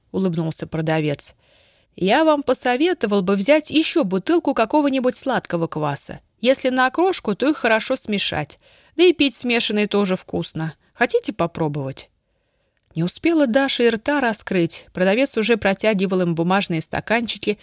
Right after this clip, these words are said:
со смешанным квасом. «Вкусно!» простонал Петька. «Да, неплохо. Хорошо, давайте нам тогда три бутылки с хреном и одну монастырского».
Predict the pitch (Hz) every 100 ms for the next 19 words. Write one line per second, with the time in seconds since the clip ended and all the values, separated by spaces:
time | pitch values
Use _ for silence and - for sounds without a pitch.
0 | - - 165 - 190 - 165 147 - 139
1 | 135 - - - _ _ _ _ _ _
2 | _ _ _ _ - - - 190 185 175
3 | 170 180 - 208 214 220 233 - _ _
4 | - 202 - 202 196 196 - 185 180 -
5 | 180 170 _ _ _ _ _ _ 208 226
6 | 285 240 208 214 269 302 320 277 214 196
7 | 220 220 _ _ _ _ - 269 339 -
8 | 269 220 233 320 349 269 262 254 233 226
9 | 220 202 240 214 226 233 226 240 233 -
10 | 349 339 220 175 - - - 247 254 359
11 | 294 247 247 - 170 - - 143 131